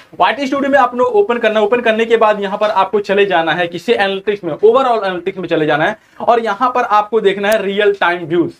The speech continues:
ठीक है। जैसे कि अभी मेरा real time views आपको दिख रहा है छत्तीस हजार।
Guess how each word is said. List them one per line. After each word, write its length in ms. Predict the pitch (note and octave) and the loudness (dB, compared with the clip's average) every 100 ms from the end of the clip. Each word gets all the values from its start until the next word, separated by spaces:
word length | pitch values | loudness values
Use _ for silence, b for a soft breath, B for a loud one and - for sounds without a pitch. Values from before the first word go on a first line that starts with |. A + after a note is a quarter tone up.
| - | -8
ठीक 120 | A3+ | -2
है। 140 | B3+ B3+ _ _ - | -2 -4 _ _ 0
जैसे 260 | C4+ D4+ | 0 0
कि 100 | C#4 | -4
अभी 120 | C4+ | -2
मेरा 220 | C4+ C4 B3+ | 2 2 2
real 260 | A#3 A#3 | 2 0
time 240 | A#3 A3+ G#3+ | 2 -2 -2
views 200 | A3 G#3+ | -4 -2
आपको 240 | F#3 G3 | -2 -2
दिख 120 | F#3 | -2
रहा 80 | G3 | -4
है 60 | G3 | -4
छत्तीस 360 | D#3+ - E3 | -6 -8 -4
हजार। 340 | D3+ C#3 C3 | -2 0 0